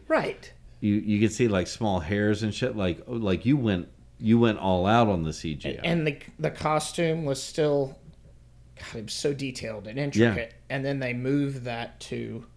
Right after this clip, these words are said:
Speaker 1: did, did we ever find out if it was a different actor? Like, who's playing Hippo?
Speaker 2: Uh, Antonia Saleeb.
Speaker 1: So she, there is an individual
Speaker 2: It's just
Speaker 1: voicing.
Speaker 2: voice, yeah, yeah.
Speaker 1: They're not playing the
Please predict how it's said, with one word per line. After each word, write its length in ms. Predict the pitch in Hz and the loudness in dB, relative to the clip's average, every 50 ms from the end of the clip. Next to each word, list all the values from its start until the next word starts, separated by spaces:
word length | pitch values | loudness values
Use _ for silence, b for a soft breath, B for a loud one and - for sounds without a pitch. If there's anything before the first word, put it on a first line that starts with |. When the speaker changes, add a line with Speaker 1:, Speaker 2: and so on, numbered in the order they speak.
| - - - b b b b b b b b - | -20 -20 -20 b b b b b b b b -6
Speaker 1:
did, 180 | - 175 - - - - - - - - - - - | -6 -6 -6 -10 -16 -20 -20 -20 -20 -20 -20 -16 -6
did 140 | - 160 156 | -4 -2 -2
we 140 | 190 214 233 | 0 -2 -2
ever 140 | 233 233 | -2 -6
find 240 | 208 - 190 185 175 180 | -6 -6 -6 -6 -4 -4
out 100 | 180 185 | -6 -6
if 120 | 185 - | -8 -8
it 60 | - | -10
was 140 | - 175 - | -10 -10 -10
a 40 | - | -8
different 360 | 139 156 156 - 170 160 - | -6 -8 -6 -4 -6 -6 -6
actor? 480 | - 127 127 - - - 175 170 170 170 - - - - - - - - - - - - - - - | -6 -8 -8 -8 -6 -4 -4 -4 -4 -6 -12 -20 -20 -20 -20 -20 -20 -20 -20 -20 -20 -20 -20 -16 -12
Like, 140 | - 139 135 | -12 -12 -10
who's 260 | - - 151 151 151 | -6 -4 -4 -4 -6
playing 540 | - - - 139 135 143 147 156 160 156 151 - - - | -8 -10 -8 -6 -4 -4 -4 -4 -4 -6 -8 -12 -16 -10
Hippo? 460 | - - 156 156 - 165 165 170 170 - - - - - - - - | -8 -6 -6 -4 -2 -2 -2 -4 -6 -8 -16 -20 -20 -20 -10 -2 2
Speaker 2:
Uh, 580 | 92 92 92 90 87 85 85 85 82 85 87 - - - - | 2 4 4 4 4 2 2 2 0 -2 -4 -6 -12 -8 -4
Antonia 640 | 98 87 85 - - 113 113 120 117 113 110 104 101 | -2 -2 -2 0 0 2 2 4 4 6 6 4 2
Saleeb. 760 | 95 - - - 85 82 80 76 69 69 78 76 78 76 - - - - - - - - - - | 0 -2 -4 -4 -2 -2 -2 -2 -4 -6 -8 -12 -14 -16 -16 -18 -20 -20 -20 -20 -20 -20 -20 -20
Speaker 1:
So 220 | - - - 135 | -8 -6 -4 -4
she, 280 | 123 - - 156 - - - | -4 -4 -6 -6 -8 -8 -10
there 280 | 139 170 135 131 135 143 | -8 -4 0 2 2 4
is 220 | 139 139 135 - | 2 2 0 0
an 80 | 135 131 | -2 -2
individual 520 | 135 131 123 131 139 135 127 - - 101 | -2 -2 -4 -4 -4 -4 -2 2 2 2
Speaker 2:
It's 80 | 98 107 | 4 4
just 140 | 110 101 101 | 4 4 4
Speaker 1:
voicing. 320 | - - 92 95 87 85 | 2 4 4 4 4 4
Speaker 2:
voice, 280 | 73 65 62 - - - | 2 0 -4 -6 -6 -6
yeah, 200 | 73 67 65 - - - | -6 -6 -6 -10 -10 -10
yeah. 140 | 67 64 | -10 -6
Speaker 1:
They're 120 | - - 139 | -4 -4 -4
not 260 | 139 131 135 120 - | -4 -6 -6 -8 -12
playing 760 | - - - - 156 143 147 135 127 123 120 120 123 120 120 120 - - | -16 -12 -8 -6 -4 -4 -2 -4 -4 -4 -6 -6 -6 -6 -8 -10 -12 -12
the 400 | 131 127 113 117 117 113 117 | -12 -10 -10 -8 -8 -10 -12